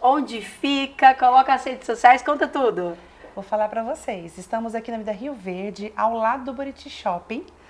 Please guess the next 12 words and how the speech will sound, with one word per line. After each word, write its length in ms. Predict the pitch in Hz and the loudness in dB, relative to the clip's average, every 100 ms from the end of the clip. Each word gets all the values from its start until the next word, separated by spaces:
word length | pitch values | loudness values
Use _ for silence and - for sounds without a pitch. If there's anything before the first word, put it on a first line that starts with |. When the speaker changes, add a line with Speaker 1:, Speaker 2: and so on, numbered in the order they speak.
| - _ | -20 _
Speaker 2:
tá? 280 | - 220 294 | -4 -4 -4
O 60 | 240 | -6
nosso 320 | 240 240 240 | -4 -4 -6
Instagram 320 | - 226 214 | -8 -6 -6
é 120 | 208 | -6
arroba 460 | 208 202 180 247 254 | -6 -8 -4 -2 -2
Olhar 220 | 233 240 | -2 -2
Radiante 520 | 262 269 247 233 226 | -4 -6 -6 -10 -4
Oficial. 840 | 294 311 285 - - 190 170 175 190 - - - | -4 -4 -8 -14 -10 -6 -2 -2 -4 -8 -20 -20
Estamos 380 | 233 - 233 226 | -16 -8 -8 -8
no 80 | 214 | -12
TikTok, 1000 | 214 359 349 311 240 214 214 214 - | -12 -12 -10 -4 2 2 2 -2 -10